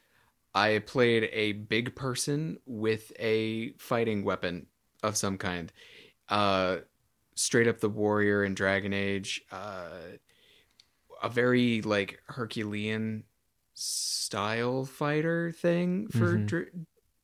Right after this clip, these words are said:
Speaker 1: Dungeon World, and a, um, and a more witchery style fighting person and a paladin. So everybody's just, "I've got a sword," has been basically been the vibe, or,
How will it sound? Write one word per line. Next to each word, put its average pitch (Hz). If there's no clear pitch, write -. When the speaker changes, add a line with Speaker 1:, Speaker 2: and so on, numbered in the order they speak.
Speaker 1:
Dungeon 170
World, 185
and 123
a, 110
um, 101
and 117
a 117
more 110
witchery 104
style 104
fighting 101
person 101
and 98
a 92
paladin. 78
So 120
everybody's 127
just, 110
"I've -
got 104
a -
sword," 82
has 95
been 95
basically 90
been 92
the 90
vibe, 76
or, 85